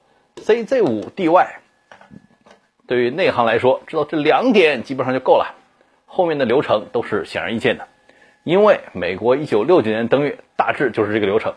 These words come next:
二零二零年，中国的嫦娥五号从月球取样返回，也大致就是这个流程。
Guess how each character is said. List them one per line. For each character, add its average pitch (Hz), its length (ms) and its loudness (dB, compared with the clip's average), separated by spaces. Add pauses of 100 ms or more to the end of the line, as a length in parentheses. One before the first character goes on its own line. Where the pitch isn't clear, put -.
(580)
二 147 200 0
零 135 160 0
二 156 140 2
零 147 100 2
年， 117 300 -2
中 135 160 -4
国 117 80 2
的 110 80 -2
嫦 113 160 -2
娥 139 80 0
五 107 140 -4
号 - 340 0
从 98 240 -12
月 117 120 -2
球 101 200 -4
取 - 120 -8
样 120 140 -2
返 92 140 -4
回， 107 300 -4
也 101 360 -8
大 - 180 -2
致 107 300 -2
就 95 140 0
是 92 100 -8
这 80 80 -12
个 80 80 -10
流 - 140 -10
程。 - 160 -12